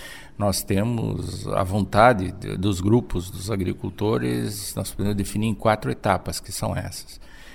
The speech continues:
Então, nós já temos alguns projetos, os, aqueles que foram encaminhados em dois mil e onze, alguns já estão pagos.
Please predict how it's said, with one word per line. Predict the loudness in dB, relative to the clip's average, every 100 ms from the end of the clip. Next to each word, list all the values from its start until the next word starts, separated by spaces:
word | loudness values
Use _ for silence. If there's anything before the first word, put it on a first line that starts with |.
| -6
Então, | 0 2
nós | 4
já | 2
temos | 2 0 0
alguns | 0 -2 -2
projetos, | -4 -2 -2 -2 -4 -10
os, | -6 -6 -4
aqueles | -2 0 -2
que | -6
foram | 0 2 2
encaminhados | 0 0 2 2 2 0
em | 2
dois | 2 2
mil | 0
e | 2
onze, | 4 2 0 -4 -8 -6
alguns | -4 -2 -2
já | 0
estão | -2 0 2
pagos. | 4 4 4 0 -12